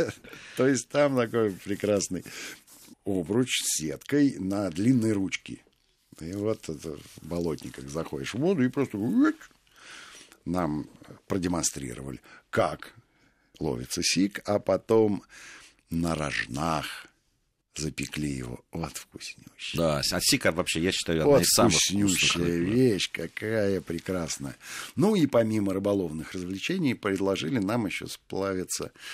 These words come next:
Speaker 1: на надувнушках, э, по порогам, э, то, что называется рафтинг. Э,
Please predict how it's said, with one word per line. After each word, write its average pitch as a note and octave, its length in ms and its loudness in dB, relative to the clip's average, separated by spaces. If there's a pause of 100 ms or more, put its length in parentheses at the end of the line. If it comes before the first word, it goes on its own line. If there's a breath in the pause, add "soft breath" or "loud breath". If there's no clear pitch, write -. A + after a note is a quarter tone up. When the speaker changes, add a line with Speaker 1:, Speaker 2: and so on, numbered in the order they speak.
(640 loud breath)
Speaker 1:
на E2+ 340 -4
надувнушках, F2 920 -2
э, D2+ 280 -8
по D2 100 -10
порогам, G#2 680 0 (180)
э, - 60 -16 (120)
то, C#2 120 -10
что - 160 -12
называется B1 480 -8
рафтинг. G2 680 -4
Э, E2 260 -4